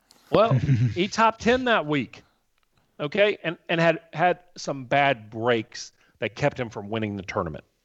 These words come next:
Speaker 1: And bad breaks happen.
Speaker 2: Of
Speaker 1: It's like
Speaker 2: course.
Speaker 1: playing poker.
Speaker 2: Yeah.
Speaker 1: You get bad cards sometimes. He, he hit a great shot that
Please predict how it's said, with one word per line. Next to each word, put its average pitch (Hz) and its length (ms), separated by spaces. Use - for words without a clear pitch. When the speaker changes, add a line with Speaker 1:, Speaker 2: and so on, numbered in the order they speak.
Speaker 1:
And 107 160
bad 139 220
breaks 139 200
happen. - 300
Speaker 2:
Of - 60
Speaker 1:
It's 113 80
like 123 80
Speaker 2:
course. 107 80
Speaker 1:
playing 120 180
poker. 120 320
Speaker 2:
Yeah. 107 200
Speaker 1:
You 113 60
get 117 140
bad 113 200
cards 113 220
sometimes. 90 360
He, 123 340
he 113 180
hit 113 140
a 110 100
great 147 280
shot 143 260
that 113 140